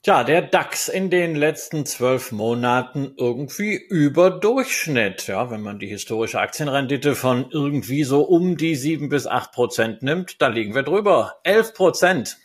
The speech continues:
hat der dax gemacht und das ohne seinen lange Zeit wichtigsten Motor, denn Linde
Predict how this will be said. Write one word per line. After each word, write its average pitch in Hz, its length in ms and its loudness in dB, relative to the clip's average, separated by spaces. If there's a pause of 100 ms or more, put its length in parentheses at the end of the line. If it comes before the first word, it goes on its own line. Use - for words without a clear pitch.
hat 117 200 -2
der 113 340 0
dax 139 440 -2
gemacht 120 600 -2 (500)
und 135 240 -4
das - 540 -2
ohne 196 680 4
seinen 139 680 0
lange 131 460 0
Zeit 120 540 0
wichtigsten 113 1040 -4
Motor, 135 680 2 (160)
denn 190 400 0 (180)
Linde 131 640 0